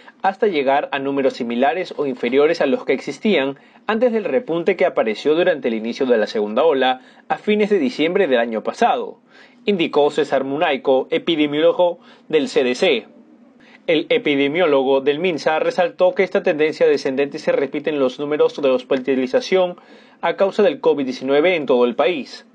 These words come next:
"En todo el Perú estamos registrando menos de cincuenta hospitalizaciones entre adultos mayores a la semana",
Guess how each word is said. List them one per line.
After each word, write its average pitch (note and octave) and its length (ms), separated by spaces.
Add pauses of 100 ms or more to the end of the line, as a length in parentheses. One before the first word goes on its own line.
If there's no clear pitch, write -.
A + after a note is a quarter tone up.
(160)
"En D3+ 140
todo F3+ 160
el E3+ 100
Perú E3 280
estamos F3 360
registrando F3 600
menos F3 260
de E3 100
cincuenta D#3+ 480
hospitalizaciones D#3 1000
entre D3 200
adultos C#3 320
mayores C#3+ 380
a C#3 40
la A#2+ 80
semana", D3+ 520